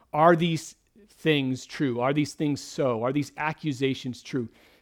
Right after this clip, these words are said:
Are you really saying that <laughs> Jesus of Nazareth is going to destroy this temple and it, he's gonna destroy, he's gonna, uh, overwrite the customs of our people?"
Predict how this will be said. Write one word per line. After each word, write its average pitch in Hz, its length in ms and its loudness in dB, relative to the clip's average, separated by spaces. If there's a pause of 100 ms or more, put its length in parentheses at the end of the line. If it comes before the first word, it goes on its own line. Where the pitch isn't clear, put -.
(160)
Are 156 220 6
you 185 180 2
really 170 260 4
saying 139 640 0 (640)
that 135 320 2
<laughs> 175 260 6
Jesus 165 460 0
of 156 80 0
Nazareth 143 520 2
is 127 140 -8
going 139 280 0
to 135 120 -6
destroy 143 460 2
this 165 180 0
temple 135 500 -6 (400)
and 143 460 0
it, 156 220 -8
he's 139 160 -2
gonna 139 180 0
destroy, 143 480 0
he's 135 120 -2
gonna, 139 200 0 (260)
uh, 135 200 -6 (420)
overwrite 151 840 4 (420)
the 131 160 0
customs 131 720 -4
of 135 220 -4
our 127 140 -2
people?" 127 480 -10